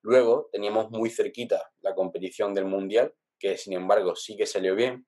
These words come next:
seguramente y muy relacionado porque no alcanzase un pico tan alto en la primera competición.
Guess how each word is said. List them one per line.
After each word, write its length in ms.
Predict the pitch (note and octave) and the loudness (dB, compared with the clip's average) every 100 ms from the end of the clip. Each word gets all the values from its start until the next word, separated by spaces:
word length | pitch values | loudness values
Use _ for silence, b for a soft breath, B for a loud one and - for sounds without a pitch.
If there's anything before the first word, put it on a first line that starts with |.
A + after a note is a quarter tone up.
| _ | _
seguramente 880 | - B2 A#2+ A#2 B2 A2+ - F2 - | -4 0 2 4 2 -2 -4 -4 -6
y 80 | F2+ | -10
muy 200 | G#2 G#2 | -8 -2
relacionado 640 | G#2 G2 A2 A2+ F#2 - | 0 0 0 -2 -2 2
porque 320 | A2 G#2+ F#2 | 2 2 -2
no 140 | F#2 | 0
alcanzase 560 | G#2 - G2+ - A2+ G#2 | 2 2 2 4 2 2
un 100 | G2 | -4
pico 240 | G#2+ G2 | -2 0
tan 160 | G2+ F#2+ | 2 2
alto 260 | G#2+ G2 F2 | 2 2 -2
en 80 | |
la 80 | F2 | 0
primera 300 | E2+ F2+ F#2+ | -2 2 2
competición. 640 | F#2+ F#2 F#2+ - B2+ - | 2 -6 -10 -2 -2 -2